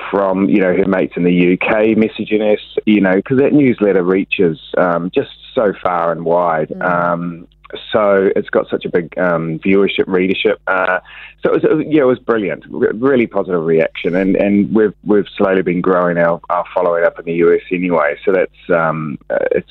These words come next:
Speaker 1: it's perfect, really.
Speaker 2: I wondered about that in terms of your market in the U S for your cooking, 'cause there must, there's certainly be one.
Speaker 1: Yeah, definitely. And I, I, I spent,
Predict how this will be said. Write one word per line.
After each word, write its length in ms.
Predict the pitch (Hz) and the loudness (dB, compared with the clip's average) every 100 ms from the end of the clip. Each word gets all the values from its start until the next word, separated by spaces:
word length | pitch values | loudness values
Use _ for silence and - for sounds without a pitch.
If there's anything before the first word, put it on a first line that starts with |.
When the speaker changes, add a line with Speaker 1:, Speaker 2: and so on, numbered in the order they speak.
| - | -4
Speaker 1:
it's 160 | - | -4
perfect, 420 | - 95 87 - - | -2 -4 -4 -8 -10
really. 300 | 64 69 85 | -6 -6 -2
Speaker 2:
I 140 | 269 | -2
wondered 300 | 285 320 392 | -2 -4 -4
about 240 | 359 226 - | -2 -2 -2
that 240 | 175 175 | -2 -4
in 120 | 220 | -6
terms 260 | 220 240 214 | -4 -4 -2
of 100 | 202 | -2
your 120 | 202 | -2
market 320 | 190 180 185 | 0 0 0
in 100 | 180 | -2
the 100 | 180 | -2
U 140 | 170 170 | 0 0
S 200 | 175 - | 0 -2
for 80 | 180 | -2
your 180 | 175 | -2
cooking, 380 | 160 185 285 330 | -2 -4 -2 -4
'cause 180 | 311 269 | -2 -2
there 100 | 294 | 0
must, 220 | 285 277 - | -2 -4 -6
there's 160 | 220 233 | -6 -2
certainly 360 | 320 233 202 | -2 -2 -2
be 180 | 170 226 | 0 0
one. 380 | 262 - 185 233 _ _ _ _ _ _ _ _ _ - | 0 -6 -8 -10 _ _ _ _ _ _ _ _ _ 0
Speaker 1:
Yeah, 360 | 165 180 170 156 | 4 4 4 2
definitely. 420 | 170 170 147 123 | 0 -2 -2 0
And 100 | 139 | 2
I, 300 | 170 160 139 | 2 0 0
I, 40 | - | -2
I 160 | 147 165 - | -2 -2 -4
spent, 380 | 147 131 110 | -4 -2 -4